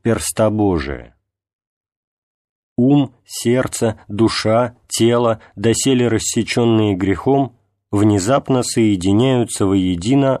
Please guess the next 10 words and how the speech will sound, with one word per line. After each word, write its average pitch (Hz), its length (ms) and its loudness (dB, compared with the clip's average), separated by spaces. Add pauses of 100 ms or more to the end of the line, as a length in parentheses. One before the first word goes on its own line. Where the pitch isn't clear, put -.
о 117 120 0
Господе. 92 680 -4 (1600)
Так 127 200 -2
как 110 220 -2
соединение 120 840 2
произошло 113 840 0
о 107 100 0
Господе, 98 760 -4 (160)
произведено 113 840 2
Господом, 80 720 -6